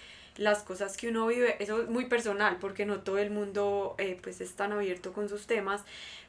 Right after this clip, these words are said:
pero realmente a mí, pues, sí me gusta contarlo en los espacios que estoy, porque,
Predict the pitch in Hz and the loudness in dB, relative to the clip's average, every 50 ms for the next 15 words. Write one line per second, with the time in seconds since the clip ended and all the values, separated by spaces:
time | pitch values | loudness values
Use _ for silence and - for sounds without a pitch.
0 | - - 214 214 208 208 202 196 190 190 - - 196 202 190 190 190 190 202 208 | -2 2 4 6 6 6 6 6 4 2 0 2 2 2 2 2 -2 -4 -6 -2
1 | 208 214 208 208 202 196 190 185 180 175 170 - - - - 190 190 190 - - | 0 2 4 4 4 4 2 -4 -6 -8 -10 -14 -18 -14 -10 -10 -8 -8 -8 -10
2 | 190 185 185 190 185 214 208 208 - 202 202 202 208 190 185 190 180 175 180 185 | -8 -8 -8 -4 -4 -4 -4 -2 0 -2 0 0 -2 -6 -4 -6 -6 -4 -4 -6
3 | 196 208 202 196 185 185 - 180 180 180 180 185 180 - 220 208 - - 185 185 | -4 -6 -6 -6 -8 -10 -8 -8 -8 -8 -8 -10 -6 -6 -6 -6 -6 -4 -2 -2
4 | 180 180 202 208 208 208 214 202 185 185 | -2 -2 -2 -4 -4 -2 -4 -4 -4 -4